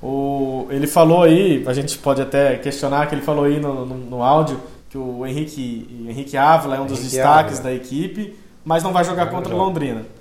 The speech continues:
Speaker 1: Então,
Speaker 2: Óbvio.
Speaker 1: é, é um dos jogadores que testaram positivo pra covid dezenove nessa última testagem agora.
Speaker 2: É, uma curiosidade, né? No grupo A, o, já caiu o treinador, viu? Já caiu o treinador.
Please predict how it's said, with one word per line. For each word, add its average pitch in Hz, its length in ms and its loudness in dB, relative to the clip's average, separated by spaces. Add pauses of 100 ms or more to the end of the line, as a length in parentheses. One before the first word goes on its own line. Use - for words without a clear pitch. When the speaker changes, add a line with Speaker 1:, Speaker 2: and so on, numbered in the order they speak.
(140)
Speaker 1:
Então, 131 460 -8 (260)
Speaker 2:
Óbvio. 104 200 -12
Speaker 1:
é, 117 420 -6
é 120 60 -4
um 143 100 -6
dos 143 100 -4
jogadores 139 600 -4
que - 100 -12
testaram 139 520 -6
positivo 127 500 -10
pra 127 120 -10
covid 123 320 -12
dezenove 127 360 -4
nessa 143 240 -6
última 143 280 -6
testagem 131 540 -8
agora. 117 220 -8 (120)
Speaker 2:
É, 120 720 -2
uma 139 140 -6
curiosidade, 156 600 2
né? 156 100 -2
No 147 100 -4
grupo 156 320 -2
A, 196 320 0 (180)
o, 131 120 -12
já 151 160 -6
caiu 170 220 -6
o 170 40 -12
treinador, 190 380 -6
viu? 135 120 -6 (560)
Já 101 100 -12
caiu 113 220 -8
o - 20 -10
treinador. 135 440 -8